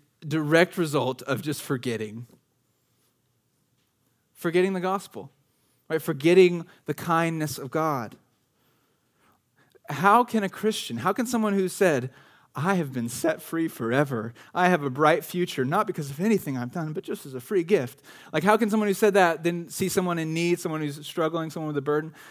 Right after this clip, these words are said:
and go like, "Oh, no, I'm, I'm gonna set, I can't do that," right? "I can't help with that."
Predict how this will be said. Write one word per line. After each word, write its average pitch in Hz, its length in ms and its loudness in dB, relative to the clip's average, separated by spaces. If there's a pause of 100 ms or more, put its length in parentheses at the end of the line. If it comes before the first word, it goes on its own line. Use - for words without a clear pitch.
(180)
and 127 100 -10
go 120 60 -4
like, 110 120 -6
"Oh, 110 260 -12 (140)
no, - 80 -16
I'm, 113 400 -14
I'm 107 220 -14
gonna 120 160 -8
set, - 240 -10 (100)
I 120 60 -8
can't 104 240 -8
do 98 100 -12
that," 104 320 -12
right? 123 160 -12
"I - 60 -10
can't 131 180 -6
help 123 220 -6
with 98 100 -12
that." - 180 -10